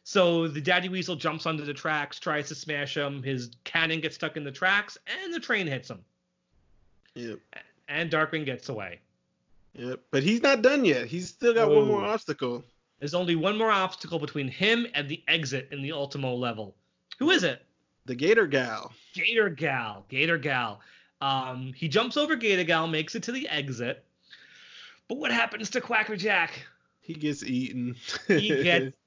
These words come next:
Speaker 1: eaten and loud crunch. Ooh. And Go-, Gosalyn covers Darkwing's e-,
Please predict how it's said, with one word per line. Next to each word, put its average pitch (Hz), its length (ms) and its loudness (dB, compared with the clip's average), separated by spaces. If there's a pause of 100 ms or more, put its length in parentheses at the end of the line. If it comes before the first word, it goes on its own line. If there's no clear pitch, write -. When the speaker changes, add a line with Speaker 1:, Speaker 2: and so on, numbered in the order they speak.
Speaker 1:
eaten 160 520 -10
and 151 360 -4 (120)
loud 170 400 2
crunch. 139 880 -2 (100)
Ooh. 160 380 0 (420)
And 143 400 -4
Go-, 170 220 0
Gosalyn 165 500 2
covers 160 340 0
Darkwing's 151 460 0
e-, 151 160 -2